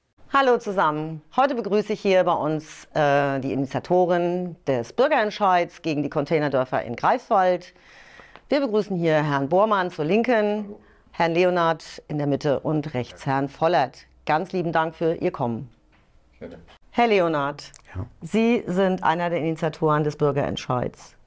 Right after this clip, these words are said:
Speaker 1: Mich würde interessieren, was treibt Sie an? Was möchten Sie Ihren Mitbürgern sagen?
Speaker 2: Ich möchte, dass wir Greifswalder selbst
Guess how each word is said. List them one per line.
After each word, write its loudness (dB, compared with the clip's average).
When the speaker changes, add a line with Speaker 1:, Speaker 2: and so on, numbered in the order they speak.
Speaker 1:
Mich 0
würde 0
interessieren, -2
was 0
treibt -2
Sie 0
an? -2
Was -2
möchten -2
Sie 0
Ihren 0
Mitbürgern -2
sagen? -8
Speaker 2:
Ich 0
möchte, 4
dass 0
wir 4
Greifswalder 2
selbst 0